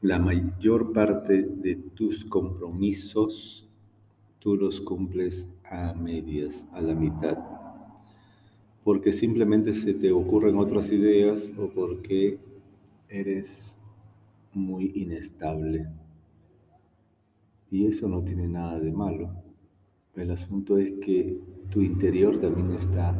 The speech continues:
a medias. Y la gente lo está percibiendo.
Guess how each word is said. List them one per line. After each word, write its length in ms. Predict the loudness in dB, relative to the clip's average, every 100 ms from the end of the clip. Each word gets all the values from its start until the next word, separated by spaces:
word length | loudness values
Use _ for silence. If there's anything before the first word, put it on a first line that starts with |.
| -2
a 60 | -2
medias. 800 | 0 -2 0 -2 -2 -10 -14 -12 -10 -10 -12 -12 -12 -12 -12 -14 -16 -18 -20 -20 -20 -10 -2
Y 100 | -2
la 140 | -2
gente 480 | -2 -2 4 6 6
lo 160 | 2
está 220 | -2 -6 -8
percibiendo. 1000 | -8 -10 -12 2 4 4 2 -4 -6